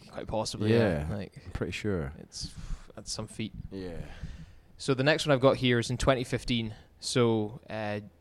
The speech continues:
Speaker 1: during, I guess, going towards the title win, I think it is, you had a hat trick against Cardiff.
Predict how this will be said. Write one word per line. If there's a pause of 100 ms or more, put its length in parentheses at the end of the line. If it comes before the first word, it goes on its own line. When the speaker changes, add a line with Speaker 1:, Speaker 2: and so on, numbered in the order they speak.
(120)
Speaker 1:
during,
I
guess,
going
towards
the
title
win,
I
think
it
is,
you
had
a
hat
trick
against
Cardiff.